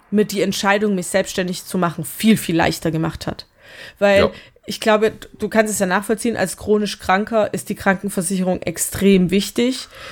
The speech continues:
Speaker 1: Vor allem,
Speaker 2: Ja.
Speaker 1: wenn man, wenn man, äh, Gadgets hat, ja, also Pumpe,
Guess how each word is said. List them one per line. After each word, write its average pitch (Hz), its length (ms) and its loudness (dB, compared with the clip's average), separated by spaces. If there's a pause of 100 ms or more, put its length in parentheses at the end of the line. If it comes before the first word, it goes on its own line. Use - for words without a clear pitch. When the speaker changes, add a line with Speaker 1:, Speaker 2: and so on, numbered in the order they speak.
(300)
Speaker 1:
Vor - 220 2
allem, 208 220 2
Speaker 2:
Ja. 175 60 -10
Speaker 1:
wenn 196 140 2
man, 185 340 -2 (840)
wenn 214 200 2
man, 202 300 0
äh, 185 420 0 (960)
Gadgets - 600 0
hat, 262 320 -2 (160)
ja, 196 300 2 (260)
also 196 400 0 (240)
Pumpe, 226 720 2